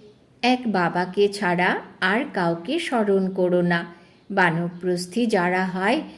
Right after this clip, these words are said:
তারা সন্ন্যাসীদের কাছে গিয়ে সঙ্গ করে। বানপ্রস্থ, সেখানে বাণীর প্রয়োজন নেই, আত্মা শান্ত থাকে,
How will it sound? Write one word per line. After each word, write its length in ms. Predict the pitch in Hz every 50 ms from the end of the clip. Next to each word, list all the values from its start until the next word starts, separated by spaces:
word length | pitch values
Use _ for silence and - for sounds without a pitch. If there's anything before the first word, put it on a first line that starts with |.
| - - - _
তারা 300 | - 262 254 247 254 254
সন্ন্যাসীদের 1040 | 254 - - 233 214 226 240 247 254 220 190 - - 180 170 175 175 190 220 277 -
কাছে 420 | - 185 165 165 165 - 214 220 220
গিয়ে 440 | 202 190 190 180 180 196 247 294
সঙ্গ 560 | 285 - - 214 180 165 175 175 175 190 190 196
করে। 420 | 196 190 180 175 175 175 175 175 175 - - - - - _ _ - - - - - -
বানপ্রস্থ, 960 | 214 220 220 220 220 233 247 254 247 - 247 247 240 233 - - - - 240 226 226 226 226 - - - -
সেখানে 600 | - - - 254 240 247 247 247 233 226 233 233
বাণীর 500 | 226 214 180 170 165 175 185 202 233 247 247
প্রয়োজন 560 | - 240 240 240 233 226 226 220 226 220 220 220
নেই, 380 | 220 214 214 208 208 233 247 - - - - - - - -
আত্মা 680 | 196 175 160 170 - - - - 196 208 254 339 415 - - - -
শান্ত 640 | - - - 208 208 226 240 226 214 220 - 180
থাকে, 520 | 175 180 - 180 170 165 170 175 170 165